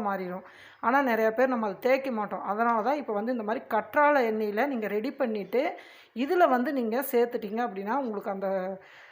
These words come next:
வேப்பெண்ணெய் சேர்த்த அந்த ஃபீலே வந்து நமக்கு தெரியாது. இப்போ ஐம்பது மில்லிக்கு ரெண்டு ஸ்பூன் சேர்த்துருக்கேன். இன்னும் கூட ஒரு ஸ்பூன் நீங்க சேர்த்துக்கலாம், பிரச்சனை கிடையாது.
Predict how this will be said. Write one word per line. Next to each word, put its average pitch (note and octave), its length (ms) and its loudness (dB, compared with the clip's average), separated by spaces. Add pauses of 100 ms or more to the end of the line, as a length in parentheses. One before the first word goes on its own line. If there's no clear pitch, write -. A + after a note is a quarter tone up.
(340)
வேப்பெண்ணெய் B3+ 420 2
சேர்த்த G#3+ 280 -4
அந்த G3 160 -6
ஃபீலே C4 260 4 (100)
வந்து G3+ 200 -4
நமக்கு G#3 260 -6
தெரியாது. G3+ 320 0
இப்போ - 180 -2
ஐம்பது A#3 320 -2
மில்லிக்கு C#4 360 -4 (200)
ரெண்டு A3+ 260 0
ஸ்பூன் B3+ 280 -4
சேர்த்துருக்கேன். G#3 500 -6
இன்னும் B3+ 240 -2
கூட C4 100 2 (120)
ஒரு A3 180 0
ஸ்பூன் B3 240 -6
நீங்க G3 220 -6
சேர்த்துக்கலாம், A3 540 -4
பிரச்சனை G3+ 420 -4
கிடையாது. G3 320 -4